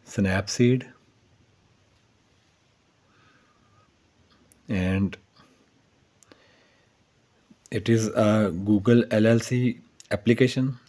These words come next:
and I have already installed the application. So open, and you can see this is the basic interface of the application, and by clicking this plus button, you can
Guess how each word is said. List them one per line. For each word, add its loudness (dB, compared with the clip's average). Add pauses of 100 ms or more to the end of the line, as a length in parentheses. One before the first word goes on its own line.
(100)
and -2
I 2
have 2
already 4
installed 2
the 0
application. 0 (140)
So 0 (300)
open, -2 (920)
and 6
you 8
can 8
see 6
this 0
is 2
the 6
basic 2
interface 2
of 2
the 4
application, 0
and 0 (460)
by 4
clicking 2
this 0
plus 4
button, 2 (540)
you 2
can 4